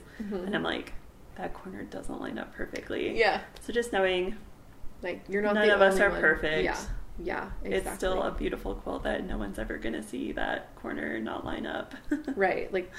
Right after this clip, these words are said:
Speaker 1: they're not gonna be hunting for mistakes. They're gonna just look at the craftsmanship of it and, like, be grateful for
Speaker 2: Mm-hmm.
Speaker 1: the art of it. So
Speaker 2: Yeah.
Speaker 1: it's pretty cool. But yeah, I think, I don't know.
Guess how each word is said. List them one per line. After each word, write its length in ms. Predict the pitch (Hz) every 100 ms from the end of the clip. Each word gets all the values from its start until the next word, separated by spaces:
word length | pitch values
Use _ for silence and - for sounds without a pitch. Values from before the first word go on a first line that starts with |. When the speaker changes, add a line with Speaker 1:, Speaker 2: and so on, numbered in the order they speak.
| -
Speaker 1:
they're 160 | 190
not 180 | 185 180
gonna 140 | 180 185
be 140 | 190
hunting 420 | 190 175 170 202
for 140 | 190 -
mistakes. 420 | - - 170 -
They're 140 | -
gonna 240 | - 92 98
just 240 | - -
look 160 | - -
at 180 | -
the 80 | -
craftsmanship 760 | - - 175 - - - - -
of 160 | - -
it 120 | -
and, 160 | -
like, 280 | - 185 - - - - - - - - -
be 140 | 202
grateful 440 | 190 180 - -
for 360 | - - - -
Speaker 2:
Mm-hmm. 240 | 180 -
Speaker 1:
the 180 | 196 214 208
art 340 | - - -
of 180 | - 196
it. 300 | - - -
So 400 | - - - 214 -
Speaker 2:
Yeah. 200 | - 214 214 - - - - - - -
Speaker 1:
it's 120 | 214 -
pretty 240 | - 226
cool. 240 | 226 226 220 - - - - - - -
But 60 |
yeah, 240 | 226 240 269 - - - - - - -
I 40 | 226
think, 320 | 226 233 - - - - - - - - - - - - - - - - - - - - - - - - -
I 40 | 214
don't 140 | 214
know. 180 | 220 233